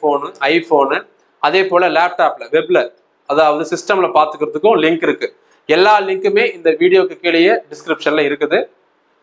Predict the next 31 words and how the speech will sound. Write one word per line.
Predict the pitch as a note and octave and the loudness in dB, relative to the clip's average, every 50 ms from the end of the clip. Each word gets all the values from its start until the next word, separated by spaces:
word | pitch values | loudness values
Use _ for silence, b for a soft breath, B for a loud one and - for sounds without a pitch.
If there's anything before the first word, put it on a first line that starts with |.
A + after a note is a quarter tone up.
| _ _ _ _ _ - | _ _ _ _ _ -2
ஃபோன் | - F3+ G3 G#3 G3+ | 0 2 2 2 0
நம்பரும் | G3 F#3 - F#3+ G3 F#3+ | 0 0 0 0 0 0
கொடுத்துருக்குறோம். | F#3 E3+ - E3+ D#3 D3 E3+ G#3 - D#3 D3+ D#3+ | -2 -2 0 0 0 2 2 0 0 0 -2 -2
எக்ஸாம் | D#3 D#3 G3 G#3 G#3 G#3 G3+ F#3 | 0 0 0 0 0 0 -2 0
குரு | F#3 F#3+ F#3+ F#3+ F#3 | 2 2 2 2 4
காலி | E3 E3+ F3 F3+ F3+ F3 | 4 4 4 2 -2 -4
அப்படிங்கிற | F3+ E3+ E3 D#3 D#3+ G3+ G#3 - D3+ | -4 -4 -6 -2 0 -2 0 0 0
மொபைல் | D#3 F3 F#3 F3+ E3+ D#3 | 2 2 2 2 2 0
ஆப்ல | D3+ - C3+ C#3+ | -2 -2 -2 -2
தான் | D#3 C#3+ C3 | -2 -2 -2
இருக்கு. | C3 - - F3 A3 - _ _ _ _ _ _ _ _ - | -6 -4 -2 -2 -2 -4 _ _ _ _ _ _ _ _ 0
ஜாயின் | D#3+ D#3+ F#3+ A3 A#3+ A#3 A3 | 2 2 2 0 -2 -2 -2
பண்ணணும்னு | G#3 G3 G3+ G3+ G3 E3+ | 0 0 2 2 2 0
நினைக்கிறவங்க | E3+ F#3+ F#3+ F#3 F3+ E3+ D#3+ D#3 D3+ E3 A3 A#3 - _ - | 0 0 0 0 0 0 0 0 0 0 0 -2 -4 _ 0
டபுள் | D3+ D#3+ - G#3 G#3 G#3 | 0 0 2 2 2 2
எயிட் | G#3+ G#3+ G#3 - | 2 0 -2 -2
செவன் | - F3 F#3+ G3 F3+ F3 | 0 0 0 0 0 0
ஜீரோ | F#3+ F#3 G3+ G3+ G3+ G3+ | 2 4 4 2 2 2
த்ரீ | F3+ F#3 F#3 E3+ E3 | 2 0 0 0 0
ஜீரோ | E3+ E3 F3+ G#3+ G#3 - G3 | 2 4 4 4 2 4 4
டூ | G3 F#3+ - | 2 4 4
செவன் | F3+ E3 F3 F#3+ F#3 - | 2 2 2 0 -2 0
ஜீரோ | F3 F3+ F3+ E3 D3+ - - | 0 4 4 4 2 2 0
டூ | E3 D3 - - _ _ _ - C3 | -2 -4 -4 -6 _ _ _ -4 -4
அப்படிங்கிற | C#3 C#3+ D#3+ F3 F3 E3+ D#3 C#3+ C#3+ | -2 0 0 -2 0 0 -2 -2 -4
நம்பருக்கு | D#3 E3+ F3+ E3+ D#3 D#3 E3+ G#3+ B3 - _ _ _ _ _ _ _ - D3 F3 | -2 0 0 0 0 0 0 -2 -2 -2 _ _ _ _ _ _ _ -4 -2 -2
மெசேஜ் | F3+ F3+ D#3+ - - - - - | 0 2 0 0 0 0 -2 -2
பண்ணுங்க, | E3 D#3 D#3+ D3+ D#3 F3+ B3 - - _ _ C3+ | -2 -2 -2 0 0 0 -2 -2 -4 _ _ -2
நான் | D3+ E3 E3+ D#3+ | 0 0 0 0
உங்களை | D#3 D#3+ F#3 A#3+ - - - D3+ | 0 0 0 0 -2 -2 -4 -4
எப்படி | D#3+ E3 F3+ | -2 -2 0